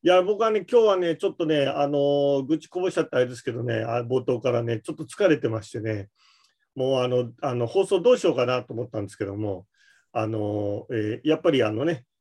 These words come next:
皆さんお約束ですからね、やった方がいいかなと思ってね、やろうと思うとなんか元気出てきましてね。あ、話すとね、今日一日黙ってたんですよ。黙ってるとね、やっぱだんだんなんかね、あの、暗くなってきますね。だからね、話すと元気になるんでね、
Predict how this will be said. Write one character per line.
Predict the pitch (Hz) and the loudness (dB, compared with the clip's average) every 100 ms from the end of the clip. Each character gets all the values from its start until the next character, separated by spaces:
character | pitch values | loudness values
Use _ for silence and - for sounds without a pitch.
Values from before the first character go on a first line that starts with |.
| - | -4
皆 | 147 151 | 0 0
さ | 127 | -2
ん | 107 | 0
お | |
約 | 156 156 | 0 0
束 | 156 131 | -2 -2
で | 131 | -6
す | - | -6
か | 95 | -12
ら | 90 | -6
ね、 | 113 | -2
や | 127 | -2
っ | 131 | 0
た | |
方 | 156 | 2
が | 120 | 2
い | |
い | 113 | 0
か | 104 | -6
な | 92 | -10
と | 90 82 | -12 -16
思 | |
っ | - | -14
て | 110 | -12
ね、 | 120 - _ - | -12 -14 _ -4
や | 139 165 | 2 4
ろ | 214 | 4
う | 180 | 2
と | |
思 | 139 120 | -2 -2
う | |
と | 120 | -4
な | 110 | -6
ん | |
か | 104 | -4
元 | 110 165 | 0 0
気 | 117 | 0
出 | 113 | -4
て | 98 | -4
き | 98 | -10
ま | 80 | -18
し | - | -14
て | 117 | -12
ね。 | 127 _ _ _ | -14 _ _ _
あ、 | 131 | -12
話 | 120 202 311 - | -6 -2 0 0
す | |
と | 202 | -4
ね、 | 120 - - | -4 -6 -2
今 | 277 | 0
日 | 185 254 | 0 -2
一 | 214 | -2
日 | |
黙 | 190 196 285 | 0 2 2
っ | |
て | 294 | 0
た | 127 | -6
ん | |
で | 110 | -6
す | |
よ。 | 98 | -4
黙 | 123 196 311 | 0 2 2
っ | 311 | 2
て | 185 | -2
る | - | -2
と | 123 | -2
ね、 | |
や | 113 | -4
っ | 113 | -4
ぱ | |
だ | 107 170 | 0 0
ん | 185 | 2
だ | 190 | 0
ん | 180 | 0
な | |
ん | 170 | -2
か | 113 | -6
ね、 | 107 85 _ _ _ _ - | -10 -14 _ _ _ _ -10
あ | - 113 | -6 -4
の、 | 113 113 107 | -2 -2 -2
暗 | - 160 | 2 2
く | 170 | 2
な | 165 | 0
っ | |
て | 160 | -2
き | 113 | -18
ま | - | -18
す | - 127 | -12 -10
ね。 | |
だ | 113 | -8
か | 107 | -8
ら | |
ね、 | 123 | -4
話 | 165 247 269 | 0 2 2
す | |
と | 165 | 0
元 | 131 127 | -2 -4
気 | 123 | -6
に | 104 | -10
な | |
る | 87 | -10
ん | 92 | -8
で | |
ね、 | 131 | -8